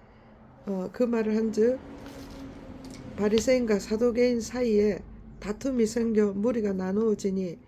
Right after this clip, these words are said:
이는 사두개인은, 사두개인 보라색입니다. "부활도 없고 천사도 없고, 어, 영도 없다"까지 바리새인 파-, 보라갈-, 보라네모하고,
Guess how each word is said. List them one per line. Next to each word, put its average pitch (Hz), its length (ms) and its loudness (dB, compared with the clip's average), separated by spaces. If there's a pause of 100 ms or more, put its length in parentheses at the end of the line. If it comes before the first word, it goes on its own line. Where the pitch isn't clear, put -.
(460)
이는 233 280 4
사두개인은, 233 1080 2 (540)
사두개인 214 760 0
보라색입니다. 196 1040 -4 (880)
"부활도 226 400 4
없고 226 320 0
천사도 226 500 -2
없고, 233 400 -4 (720)
어, 190 240 -2
영도 240 540 2
없다"까지 202 1300 -6 (800)
바리새인 185 640 -10
파-, - 160 -18 (340)
보라갈-, 190 580 -4 (100)
보라네모하고, 196 1200 -4